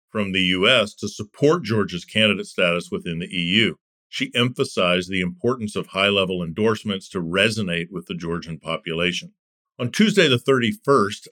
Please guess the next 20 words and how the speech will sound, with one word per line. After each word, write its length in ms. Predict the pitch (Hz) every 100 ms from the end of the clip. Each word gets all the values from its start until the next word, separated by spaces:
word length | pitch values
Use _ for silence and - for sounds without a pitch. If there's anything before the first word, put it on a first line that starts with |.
| _
Cyber 680 | - - - 110 120 127 110 -
Karma, 600 | - - 123 113 85 87
a 40 |
YouTube 480 | 95 95 113 117 101
channel 340 | - 101 95 92
known 260 | 92 98
for 140 | 92 90
publishing 460 | 104 95 90 92
covert 420 | 90 110 104 95 90
recordings 680 | 87 - 104 98 95 90
related 400 | 87 85 90 90
to 60 | 80
Bidzina 600 | 78 82 - 98 95 87
Ivanishvili's 640 | 87 87 85 - 92 87
government 520 | - 101 95 95 92 90
and 100 | 82
its 160 | 82
ties 340 | - 95 95 87
to 120 | 82
Moscow 680 | 78 101 123 - 80 78